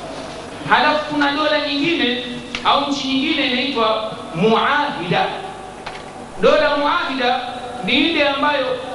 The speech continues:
sisi na wao, wao makafiri, lakini sisi tumekubaliana kuishi kwa amani kwa muda, tumefanya hudna, tusipigane,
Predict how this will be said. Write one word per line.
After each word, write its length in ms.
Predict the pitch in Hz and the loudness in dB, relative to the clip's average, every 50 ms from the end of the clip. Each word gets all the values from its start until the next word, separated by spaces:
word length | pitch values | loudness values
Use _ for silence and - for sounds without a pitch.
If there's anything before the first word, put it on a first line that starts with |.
| - | -10
sisi 640 | - - - - 294 339 339 339 349 - - - 240 | -10 -10 -4 0 4 6 6 6 4 2 0 0 0
na 200 | 233 226 220 220 | 2 2 2 2
wao, 380 | 240 254 254 - - - - - | 2 2 2 2 0 -4 -2 2
wao 400 | - 311 330 330 330 - - 302 | 2 4 4 4 2 2 0 0
makafiri, 920 | 294 277 269 269 269 269 - 320 349 349 311 - 220 214 240 269 294 285 - - - - - - - - - 165 | -2 -4 -4 -2 -2 -4 -2 0 0 0 0 0 0 0 0 0 -2 -2 -4 -6 -8 -8 -10 -10 -10 -8 -2 2
lakini 520 | 214 233 240 240 - 302 294 285 277 277 | 2 4 2 2 0 -2 -2 0 0 -2
sisi 840 | - - 330 359 359 359 - - 311 311 311 302 311 311 302 302 311 - - - - - - - - - - - - | -2 -2 0 0 0 0 0 -2 -2 0 2 2 2 0 0 -4 -6 -8 -10 -10 -12 -12 -12 -14 -14 -12 -12 -10 -6
tumekubaliana 1400 | 226 226 240 262 262 262 269 262 247 233 247 262 262 262 254 254 247 247 240 247 262 277 285 285 285 285 277 254 | 0 2 2 4 4 4 4 4 2 0 -2 -2 0 4 4 4 4 2 0 0 0 0 2 2 2 2 0 -2
kuishi 540 | 240 - - 240 240 247 262 - - 247 240 | -2 -4 -2 -2 -2 0 0 0 -2 -2 0
kwa 300 | - 226 220 220 220 220 | 2 2 2 2 2 2
amani 320 | 226 247 247 247 233 202 - | 2 0 0 0 0 -2 -2
kwa 200 | - 196 190 190 | 0 0 0 0
muda, 320 | 202 214 220 220 185 175 165 - - - 185 | 2 0 0 0 0 0 -2 -2 -2 -4 -4
tumefanya 480 | 196 202 208 190 233 233 233 226 - - | -4 -2 -2 0 2 2 2 2 2 2
hudna, 460 | 285 - 285 180 180 165 156 151 - - - - - - - - - - - - - - - - - - - - - - - - - - - - | 2 2 2 4 2 0 0 -2 -4 -6 -8 -8 -10 -10 -10 -10 -10 -10 -10 -8 -8 -8 -8 -8 -8 -8 -10 -10 -10 -10 -10 -10 -10 -10 -6 -2
tusipigane, 880 | 208 202 - - - - - 220 214 214 247 240 - - 196 175 - | 0 0 0 0 0 0 2 2 2 4 4 2 2 0 -2 -4 -6